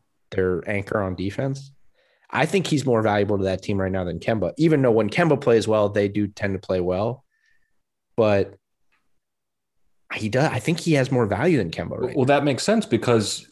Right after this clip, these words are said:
Speaker 2: what Kemba gives you in terms of scoring, you have with Jaylen Brown and Jason Tatum. But, I mean,
Speaker 1: Well, I, I also
Speaker 2: Kemba
Speaker 1: think his contract is less money, and he's known, he has an elite skill. Kemba doesn't have an elite skill anymore.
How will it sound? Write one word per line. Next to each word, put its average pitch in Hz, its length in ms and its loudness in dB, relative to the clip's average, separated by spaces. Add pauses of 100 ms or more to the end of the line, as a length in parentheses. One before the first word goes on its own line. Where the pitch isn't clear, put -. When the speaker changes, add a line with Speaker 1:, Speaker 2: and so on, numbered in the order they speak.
(140)
Speaker 2:
what 107 400 2
Kemba 135 380 4
gives 87 260 0
you 110 220 2
in 92 100 0
terms 92 220 0
of 82 60 -2
scoring, 95 580 2
you 90 140 2
have 87 600 0
with 85 240 0
Jaylen 92 300 2
Brown 92 200 2
and 85 100 -2
Jason 87 300 -2
Tatum. 113 400 0
But, 82 300 -2
I - 60 -10
mean, 85 280 -4 (240)
Speaker 1:
Well, 139 120 4 (160)
I, 143 60 2
I - 40 4
also 165 180 4
Speaker 2:
Kemba 160 40 -2
Speaker 1:
think 139 300 -2
his 120 180 2
contract 143 560 0
is 135 100 0
less 139 200 2
money, 131 460 0
and 110 140 -2
he's 107 260 -2
known, 107 520 0
he 160 180 2
has 147 240 2
an 135 100 0
elite 113 380 -2
skill. - 520 -4
Kemba 190 260 2
doesn't 170 200 2
have 123 200 0
an 117 60 -2
elite 98 260 -2
skill 113 260 0
anymore. 85 440 -8